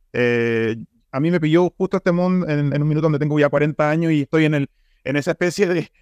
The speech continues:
pináculo donde ahora voy a empezar a descender, <laughs> ¿no? A llegar a la muerte y desolación de los, de los, de los post cuarenta, pero también cambió, o sea, antes a los cuarenta estaba, parece que ya no tenías opción de nada y hoy día tienes mucho más opciones. Los cuarenta son los nuevos treinta, dicen por ahí.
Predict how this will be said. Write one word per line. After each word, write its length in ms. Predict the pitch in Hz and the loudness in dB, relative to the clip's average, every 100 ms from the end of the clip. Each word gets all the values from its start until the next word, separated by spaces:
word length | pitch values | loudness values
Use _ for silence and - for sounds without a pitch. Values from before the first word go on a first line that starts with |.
| - | -2
pináculo 460 | 165 160 180 196 | 0 2 0 2
donde 200 | 180 165 | 2 2
ahora 180 | 160 170 | 2 4
voy 80 | 180 | 2
a 40 | |
empezar 240 | 165 156 170 | 0 0 2
a 80 | 165 | 0
descender, 560 | 151 139 131 180 214 _ | 0 -2 2 2 0 _
<laughs> 440 | 226 180 208 214 160 | -6 -4 -4 -4 -2
¿no? 220 | 208 220 - - - - | -2 -4 -8 -20 -20 -20
A 140 | - 165 | -10 -4
llegar 260 | 165 170 - - - - 147 | 0 -2 -4 -20 -20 -20 -14
a 40 | 147 | -10
la 60 | 143 | -10
muerte 380 | 165 - 185 175 | -12 -10 -2 0
y 420 | 160 151 147 139 | 2 2 0 -4
desolación 640 | - - 151 131 165 185 202 | -12 -4 -2 0 2 4 4
de 80 | 185 | 4
los, 380 | 165 147 147 | 4 2 0
de 100 | 139 | 0
los, 140 | 139 131 | -2 -2
de 60 | 135 | -4
los 80 | 131 | -8
post 200 | 165 - | -6 -2
cuarenta, 440 | 151 147 180 240 - _ _ _ _ - 123 | 0 0 -2 -10 -18 _ _ _ _ -18 -8
pero 260 | 139 139 - | -4 -4 -4
también 280 | 151 160 175 | -4 -2 2
cambió, 400 | 165 135 170 143 | 2 2 2 2
o 80 | |
sea, 200 | 123 135 139 | 0 -4 -4
antes 280 | 160 165 | -4 2
a 100 | 156 | 2
los 280 | 143 139 131 | 2 0 -2
cuarenta 300 | - 135 147 | -4 -4 -2
estaba, 240 | 151 156 147 | -2 0 0
parece 280 | 143 139 147 | -2 -2 -4
que 120 | 139 - | -6 -4
ya 160 | 131 | -2
no 80 | 147 | 0
tenías 180 | 135 147 | 0 -2
opción 240 | 127 147 | -2 -2
de 60 | 139 | 0
nada 200 | 143 151 | 0 0
y 60 | |
hoy 80 | 139 | 2
día 140 | 135 135 | 0 0
tienes 180 | 135 | 0
mucho 240 | 127 151 147 | 0 -2 0
más 100 | 127 | -2
opciones. 280 | - 123 123 | 0 -4 -4
Los 100 | 120 | -2
cuarenta 220 | 135 131 | -2 -2
son 120 | 131 | -2
los 80 | 123 | 0
nuevos 180 | 123 120 | 0 0
treinta, 280 | 147 143 135 | -2 0 0
dicen 260 | 131 127 | 0 -2
por 100 | 127 | 0
ahí. 180 | 135 156 | 0 0